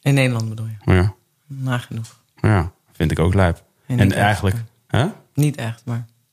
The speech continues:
Speaker 2: Wel, bijna wel, toch?
Speaker 1: Ja.
Speaker 2: Is, ik bedoel, heb, het tussen aanstekens maakt niet uit. Ik weet alleen wel gewoon van, ik
Speaker 1: Maar
Speaker 2: vind
Speaker 1: ik
Speaker 2: dat
Speaker 1: ben
Speaker 2: wij
Speaker 1: ook een
Speaker 2: als
Speaker 1: wit
Speaker 2: cultuur
Speaker 1: persoon.
Speaker 2: Ja, ja, I know.
Speaker 1: <laughs> In case you didn't know.
Speaker 2: Ja, ja, ja, cool.
Speaker 1: Eh, maar wel, hoe denk je daar dan over?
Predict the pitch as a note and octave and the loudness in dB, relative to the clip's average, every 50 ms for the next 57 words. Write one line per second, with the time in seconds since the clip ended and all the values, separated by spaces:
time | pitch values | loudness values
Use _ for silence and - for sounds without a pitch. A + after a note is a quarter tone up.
0 | _ _ _ - - - A1 - - _ - - E2+ E2 E2 E2+ F2+ G2+ G#2 G2+ | _ _ _ -4 -2 -2 -2 -4 -8 _ -2 0 2 2 4 4 2 2 2 0
1 | A2 A2 - _ - C3+ C3 C3 - _ _ - _ _ _ _ _ _ _ _ | -2 -4 -6 _ -8 -8 -8 -8 -10 _ _ -20 _ _ _ _ _ _ _ _
2 | _ _ - - - G2+ F2+ F2+ - - _ - - A#2+ G#2 G#2 C3+ B2+ A#2+ - | _ _ -12 -4 0 0 2 2 0 -4 _ -4 -2 0 2 2 2 2 0 -2
3 | - - - - - _ _ _ _ _ _ _ - B2 A#2 - - - - A2+ | -6 -12 -20 -20 -20 _ _ _ _ _ _ _ -4 -4 -4 -4 -6 -8 -6 -6
4 | A2 - - - - - - C#3+ B2 B2+ B2 C3+ C3 A2+ B2+ A#2 G#2+ F#2+ G2+ G#2 | -6 -6 -10 -14 -6 -2 0 0 2 2 2 0 0 0 -2 -2 0 0 2 2
5 | G#2+ A2+ A2+ - G#2 A2 C3 C#3 A2 F#2+ F2 F2+ G2+ G2+ G2+ G#2 G2 F#2+ G2 G2 | 2 2 2 0 2 2 2 2 0 0 -2 -2 -2 -2 0 0 0 0 0 0
6 | G#2 A2 A2 - - F#2 F2 E2+ - F#2+ F2 F2 F2+ F2+ - _ _ _ _ _ | 0 -2 -2 -4 -4 -4 -4 -2 -2 -2 -2 -2 -2 -6 -8 _ _ _ _ _
7 | _ _ _ _ _ _ _ _ _ _ _ _ _ _ _ - - - - B2 | _ _ _ _ _ _ _ _ _ _ _ _ _ _ _ -12 -10 -6 -4 -2
8 | - E3+ F3+ D3+ C3+ A#2+ - - A2 - D3+ - - - F#3 E3+ D3+ C#3+ B2+ B2+ | 0 2 2 2 2 2 0 0 0 0 0 0 0 -2 -2 -2 -2 -4 -2 -2
9 | C#3+ C3 B2 B2+ - - - _ - - E3+ F3+ E3 D#3 F3 F#3+ C#3+ G2 A2 C#3 | -2 -2 -4 -4 -8 -12 -20 _ -8 -4 0 0 0 0 0 0 -2 -2 -2 -4
10 | C3+ - - - - - - - E3 - - D#3+ C#3+ D3 E3 D3+ C#3+ C3 C3 C3+ | -4 -6 -8 -10 -12 -6 -2 -2 0 2 2 2 2 2 0 0 -2 -2 -2 0
11 | C3+ C3+ D#3 E3 D#3 D3+ D3 C#3 C3+ B2+ A#2+ A2+ A2+ A2+ G#2 F#2+ F#2+ - G#2+ F2 | 2 2 2 4 4 2 2 2 0 0 0 0 0 -2 -2 -4 -4 -4 -4 -4
12 | F2 F2 F2 - C#3+ C#3+ C#3+ C#3+ C#3+ C#3 C#3 C#3 C#3 C#3 C#3 C#3+ C#3+ D3 - - | -4 -6 -6 -4 -2 -2 -2 -2 -2 -4 -4 -6 -6 -8 -8 -10 -12 -14 -14 -6
13 | - D3+ D#3+ D#3+ E3 D#3+ E3 F3+ F3+ F3+ F3 F3+ F3 E3 E3+ F#3 G#3+ G3+ D3 A#2+ | -2 0 2 2 2 2 0 0 0 0 0 0 0 0 0 0 0 0 -4 -4
14 | A#2 A2+ A2 B2 D#3 | -6 -6 -8 -8 -10